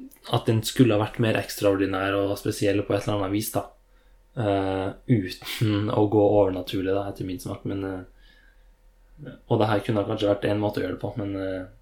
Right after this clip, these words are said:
noe jeg følte i hvert fall at trengtes, da, sånn at jeg ikke skal glemme filmen der så fort.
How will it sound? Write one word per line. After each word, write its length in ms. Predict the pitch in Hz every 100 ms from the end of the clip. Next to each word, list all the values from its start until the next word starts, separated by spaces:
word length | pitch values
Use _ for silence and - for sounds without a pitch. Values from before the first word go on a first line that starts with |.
| - - _ - _ - _ _ _ - - - 117
noe 160 | 120
jeg 160 | 107 104
følte 220 | 110 -
i 20 |
hvert 140 | 110 -
fall 160 | 104
at 80 | 104
trengtes, 380 | - 107 - 104
da, 80 | 107 -
sånn 220 | 107 98
at 60 | 95
jeg 140 | 101
ikke 240 | - 92 95 104 - - - - -
skal 240 | - 120
glemme 240 | 113 101
filmen 220 | - 92 -
der 80 | -
så 80 |
fort. 240 | 92 -